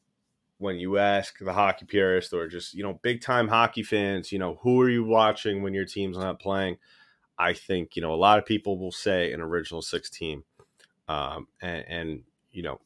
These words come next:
I, I think a lot of people do watch the Canadiens 'cause they're always a hot topic, uh, conversation to have, even, uh, you know, just the Canadian hockey team, just to talk about any Canadian hockey team, uh,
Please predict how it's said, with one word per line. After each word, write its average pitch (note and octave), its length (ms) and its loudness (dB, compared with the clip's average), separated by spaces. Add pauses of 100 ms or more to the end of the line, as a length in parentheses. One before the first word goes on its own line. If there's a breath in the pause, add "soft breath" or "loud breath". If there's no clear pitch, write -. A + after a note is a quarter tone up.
(100)
I, E2+ 200 0
I E2 100 0
think E2+ 220 -8
a D#2+ 40 -2
lot D#2 180 2
of D2+ 60 -8
people D#2+ 260 -6
do D#2+ 140 -8
watch D#2 240 -2
the - 80 -18
Canadiens E2 440 -2
'cause E2+ 240 -8
they're F#2 280 4
always F#2+ 460 4
a D#2+ 100 4
hot F2+ 360 4
topic, F2 520 2 (360 loud breath)
uh, D2+ 380 2
conversation E2+ 920 0 (300 loud breath)
to E2+ 80 -6
have, F#2 540 6
even, F2+ 360 -2 (240)
uh, D#2 340 0
you B2+ 120 2
know, A#2+ 100 10
just A#2+ 240 4
the A#2 80 4
Canadian A2 440 6
hockey G#2 360 4
team, - 240 -14
just - 240 -14
to - 80 -20
talk F#2+ 240 4
about F2 220 -2
any F#2 160 2
Canadian F2+ 440 -2
hockey E2+ 380 -4
team, F2 300 -4 (400 soft breath)
uh, D2 240 -6